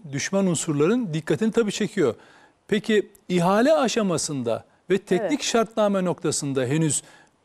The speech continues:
Speaker 1: bu sızıntı, sızma çal-, çabaların amacı nedir? Onun hedefi projeye sızmak. Yani proje, ya savunma sanayi, Türkiye'nin yaptığı çok önemli savunma sanayilerine sızmak istiyorsanız
Speaker 2: İhale.
Speaker 1: bunun yolu ihaleden geçer.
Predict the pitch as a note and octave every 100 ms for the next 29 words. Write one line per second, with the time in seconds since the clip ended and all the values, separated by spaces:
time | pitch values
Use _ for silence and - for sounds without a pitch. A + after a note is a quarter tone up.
0 | E3+ G#3+ G#3 - - - F3+ F#3 G3+ G3
1 | B3 F#3+ - F#3+ F3 A3+ G#3 F3+ D#3+ F3+
2 | F3 E3+ E3+ D3+ D#3+ D3+ D#3+ E3+ C#4 -
3 | _ _ _ F3 B3 C4+ G#3 G3 G3+ -
4 | D4+ D4 _ _ - G#3+ A#3+ F#3 E3 -
5 | A#2 A2+ A2 - _ _ _ C3+ C3 B2+
6 | - G#3 C#4 A#3 F3+ E3+ D3+ D3 - E3+
7 | G#3 B3+ A#3 G3+ F3 D3+ - A#3+ - G#3
8 | F#3 E3+ E3+ - E3+ D#3+ F3+ - A#3 -
9 | E3+ D#3+ E3 F#3 - D#3+ F3+ G#3 G3+ F#3
10 | E3 D#3 D3+ D3 - F3+ G3 - F#3+ -
11 | A#3 A3+ A3 D4 - - _ _ C4 B3
12 | G#3+ G#3+ A#3 A3 C4 E3+ F3+ F3+ E3+ B2+
13 | - A2+ -